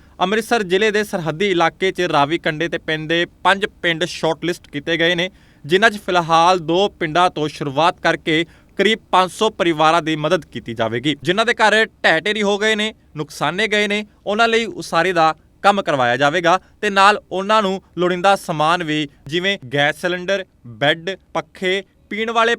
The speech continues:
ਪਾਣੀ ਲਈ ਫਿਲਟਰ ਵੀ ਮੁਹੱਈਆ ਕਰਵਾਇਆ ਜਾਵੇਗਾ। ਹੜ੍ਹ ਪੀੜਤਾਂ ਲਈ ਮਦਦ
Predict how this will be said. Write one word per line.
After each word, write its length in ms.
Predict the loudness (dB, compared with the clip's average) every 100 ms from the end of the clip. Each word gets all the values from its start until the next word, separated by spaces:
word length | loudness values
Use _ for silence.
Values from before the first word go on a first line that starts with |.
| 0
ਪਾਣੀ 280 | 0 2 0
ਲਈ 160 | -2 -4
ਫਿਲਟਰ 420 | -4 -6 -4 -4
ਵੀ 240 | -2 -4 -6 -6
ਮੁਹੱਈਆ 440 | -6 -2 2 4
ਕਰਵਾਇਆ 320 | 2 0 -2 -2
ਜਾਵੇਗਾ। 420 | -4 -2 -2 -4 _ _ _
ਹੜ੍ਹ 140 | -2 -2
ਪੀੜਤਾਂ 440 | -4 -6 -2 0
ਲਈ 140 | 0 -2
ਮਦਦ 360 | -2 -2 -4